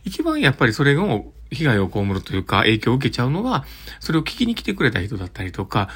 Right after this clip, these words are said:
それを、えー、まあ、受ける側の人たちっていうのがやっぱり影響をね、受けちゃうと思うので、で、それを考えたら、自分、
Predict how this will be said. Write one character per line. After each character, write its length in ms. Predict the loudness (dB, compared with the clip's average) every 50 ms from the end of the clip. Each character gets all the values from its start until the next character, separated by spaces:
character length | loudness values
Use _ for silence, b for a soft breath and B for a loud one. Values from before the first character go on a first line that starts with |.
| B B
そ 120 | -10 -4 -2
れ 100 | 0 0
を、 260 | 2 2 0 -2 B B B B B -16 -6
え 480 | -2 0 0 2 0 0 -2 -4 -8 -12 -16 -20 -8 -6
ー、 40 | -2
ま 80 | 0
あ、 20 | 0
受 120 | 2 2
け 80 | 4 4
る 80 | 4
側 200 | 4 4 4 2
の 200 | 2 0 0 -2 -6
人 160 | -12 -10 -8
た 100 | -8 -8
ち 140 | -6 -8 -12
っ 40 | -6
て 120 | -2 0
い 20 |
う 40 | 0
の 100 | 0 0
が 120 | 0 0 0
や 100 | 0 -2
っ 20 |
ぱ 100 | -2 -2
り 80 | -2 -2
影 220 | -2 -4 -4 -6
響 140 | -6 -4 -4
を 100 | -2 -2
ね、 140 | -4 -2 -2
受 200 | -4 -2 -2 -2
け 60 | -4
ち 60 | -4
ゃ 60 | -8 -10
う 40 |
と 140 | -8 -8 -6
思 180 | -6 -4 -6 -6
う 20 |
の 120 | -6 -4 -2
で、 180 | -2 -2 -2 B B B B B
で、 100 | -6 -4
そ 120 | -2 -2
れ 60 | -2 0
を 60 | 2
考 100 | 2 2 0 0
え 80 | -4 -4
た 100 | -4 -2
ら、 220 | 0 0 0 0 B B B B B B -4 -2
自 120 | 0 0
分、 140 | 0 -2